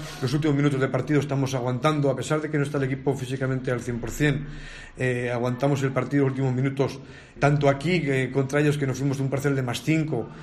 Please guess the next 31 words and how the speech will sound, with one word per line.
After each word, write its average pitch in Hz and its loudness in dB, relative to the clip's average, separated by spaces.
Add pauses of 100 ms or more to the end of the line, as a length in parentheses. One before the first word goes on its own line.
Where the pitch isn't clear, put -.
(300)
eh, 123 0
o 113 -2
más 117 -4
seis, 151 4
no 123 -4
sé 127 -4
exactamente. 131 -2 (260)
Aquí 151 4
lo 127 0
mismo 143 2
otra - 0
vez, 147 2
cuando 120 -2
más 131 0
complicado 139 2
lo 135 -2
teníamos, 147 0
el 127 0
partido 127 0
muy 139 4
igualado 143 4
de 135 0
toma 139 2
y - 4
daca, 156 2 (140)
también 143 4
hicimos 139 2
minutos 135 0
finales 131 0
muy 135 2
buenos 170 4